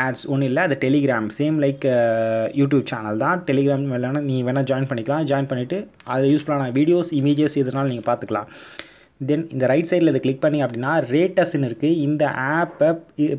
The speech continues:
Play Store-ல இருக்கக்கூடிய இடத்துக்கு போகும். அதை கிளிக் பண்ணீங்க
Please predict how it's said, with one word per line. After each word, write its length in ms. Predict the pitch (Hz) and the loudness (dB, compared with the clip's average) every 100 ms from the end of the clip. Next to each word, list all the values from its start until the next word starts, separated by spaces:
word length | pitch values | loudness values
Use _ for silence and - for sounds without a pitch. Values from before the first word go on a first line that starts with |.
| 160 | 0
Play 180 | 165 175 | 0 2
Store-ல 200 | 175 160 | 2 4
இருக்கக்கூடிய 400 | 143 131 139 139 | 2 2 2 2
இடத்துக்கு 360 | 131 127 135 127 | 2 0 -4 -4
போகும். 280 | 135 131 147 | 0 2 2
அதை 180 | 127 | 2
கிளிக் 260 | 123 123 - | 0 -2 0
பண்ணீங்க 260 | 139 135 | 0 0